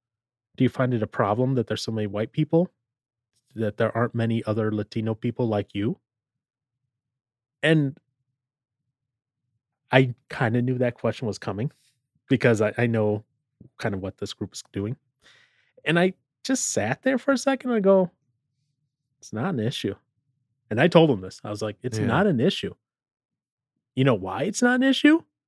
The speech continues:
Speaker 1: Because, yes, why I like and I celebrate my culture, while it is a part of what I do and the foods I eat and not the music I listen to. I cannot stand mariachi music.
Speaker 2: <laughs>
Speaker 1: I am, no,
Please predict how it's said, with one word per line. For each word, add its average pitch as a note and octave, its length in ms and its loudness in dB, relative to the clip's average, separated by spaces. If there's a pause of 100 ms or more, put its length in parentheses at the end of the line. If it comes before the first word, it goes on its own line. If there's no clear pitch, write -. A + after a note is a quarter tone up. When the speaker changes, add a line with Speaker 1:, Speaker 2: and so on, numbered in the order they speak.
(880)
Speaker 1:
Because, E3 560 2 (160)
yes, F3 360 4
why C#3 280 2
I B2+ 240 0
like A#2 540 -2
and A#2+ 80 -4
I A2 60 -4
celebrate C#3 680 0
my G#2+ 140 -6
culture, - 600 -6 (1500)
while B2 480 2
it B2+ 100 0
is C3 240 2
a C#3 60 0
part B2+ 260 0
of B2+ 80 0
what A#2 160 0
I B2 80 2
do A#2 320 0
and G2+ 320 -4
the G2+ 80 -8
foods A2 440 -8
I B2 100 6
eat A#2+ 500 2
and F#2+ 260 -4 (500)
not D3 260 0
the C3+ 80 -2
music A#2+ 400 -2
I - 20 -4
listen F#2+ 280 -10
to. G2 120 -6
I F#2+ 100 -6
cannot G2+ 360 -8
stand F#2 280 -10
mariachi F2+ 460 -10
music. F3 220 4
Speaker 2:
<laughs> A#3 360 12 (100)
Speaker 1:
I G3+ 400 10 (180)
am, A#2+ 80 6
no, A2+ 340 4